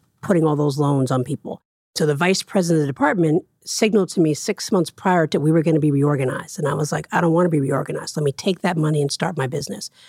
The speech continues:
Got terminated, took the package, had my business plan ready to go, go to the S B A,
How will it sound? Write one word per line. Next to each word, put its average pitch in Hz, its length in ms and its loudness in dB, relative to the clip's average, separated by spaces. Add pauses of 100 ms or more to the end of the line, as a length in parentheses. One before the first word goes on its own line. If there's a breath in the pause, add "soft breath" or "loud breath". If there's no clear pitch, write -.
(320 loud breath)
Got - 160 2
terminated, 220 640 4 (220)
took - 180 -6
the 147 60 -2
package, 185 640 -2 (260)
had 180 180 -2
my 185 120 4
business 170 300 2
plan 170 340 2
ready 156 180 0
to 147 80 0
go, 170 300 2
go 160 120 0
to 151 60 2
the 151 140 2
S 151 120 -4
B 185 200 -2
A, 185 200 2